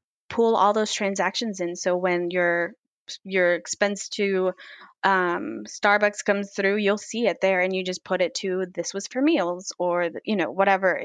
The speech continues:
you need it to go to, uh, for Best Buy. And this was for, you know, equipment or I bought a desk, whatever. And you can capitalize it however you wanna, whichever account you wanna put that to.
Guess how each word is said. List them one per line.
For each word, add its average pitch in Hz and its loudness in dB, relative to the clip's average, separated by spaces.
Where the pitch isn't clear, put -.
you 180 -6
need 175 -2
it - -4
to 180 -6
go 113 -6
to, 185 -8
uh, 175 2
for 190 -2
Best 185 -4
Buy. 220 4
And 165 -4
this 180 -6
was 190 -8
for, 175 0
you 175 -2
know, 160 2
equipment 196 0
or 185 0
I 170 -2
bought 170 -4
a 214 -4
desk, 254 0
whatever. 202 2
And 220 -2
you 196 -10
can 196 -8
capitalize 180 0
it 165 -2
however 185 2
you 190 0
wanna, 170 0
whichever 180 2
account - -6
you 175 -8
wanna - -8
put - -12
that - -10
to. - -6